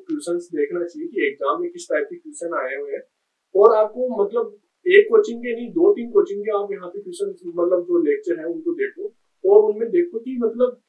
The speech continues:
मतलब, उस बंदे ने या, मतलब, जो भी teacher है उसने, मतलब, क्या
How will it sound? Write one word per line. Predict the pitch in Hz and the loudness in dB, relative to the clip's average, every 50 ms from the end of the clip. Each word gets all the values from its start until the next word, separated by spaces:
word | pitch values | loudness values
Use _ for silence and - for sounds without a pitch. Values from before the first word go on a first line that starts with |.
| _ _ _ _ 160 _ _ _ _ 165 | _ _ _ _ _ _ _ _ _ -8
मतलब, | 156 160 - 220 240 | -6 -6 -6 -6 -8
उस | 233 214 196 | -8 -6 -4
बंदे | 190 180 175 180 180 202 220 | -4 -2 -2 0 2 2 2
ने | 240 262 262 | 2 0 -4
या, | 247 233 | -6 -6
मतलब, | 226 214 214 226 202 | -8 -8 -6 -6 -4
जो | 190 180 175 | 0 0 0
भी | 175 233 | 0 -2
teacher | - 196 175 - 175 175 - | -6 -14 -10 -6 -6 -6 -6
है | - - 285 - 262 | -8 -10 -6 -4 -4
उसने, | 403 415 - - 180 202 233 226 | -4 -4 -4 -4 -2 -2 -2 -4
मतलब, | 190 175 185 214 214 202 | -6 -10 -10 -10 -8 -4
क्या | - 180 - | -2 -2 0